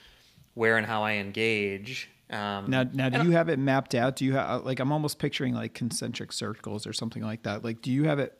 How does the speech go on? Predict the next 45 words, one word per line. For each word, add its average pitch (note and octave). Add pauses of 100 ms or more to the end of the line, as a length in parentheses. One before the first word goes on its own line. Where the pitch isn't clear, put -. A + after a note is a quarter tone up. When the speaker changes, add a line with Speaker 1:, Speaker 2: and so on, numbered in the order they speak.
(120)
Speaker 2:
mapped B2
out? A#2+
Like, G#2+
these C#3
are C3
the A#2+
f-, A2+ (440)
three B2
or A2+
four A#2
things A2+
that A2+
I G#2+
consider A2+
to A2
be, A2
like, A2
zone B2+
of A#2
genius, A#2+
or, A#2+
like, A#2 (480)
is B2+
there C3+
any C3+ (380)
where B2+
you C3
have B2+
that A#2+
documented C#3
and B2+
you B2+
look B2
Speaker 1:
I've A#3+
never D4+
Speaker 2:
at, A3+
Speaker 1:
dra-, D#3
Speaker 2:
like B2+
Speaker 1:
I've F3+
never A#3
drawn D3+
it. D3+
I've, C3+
I C#3+
have, C#3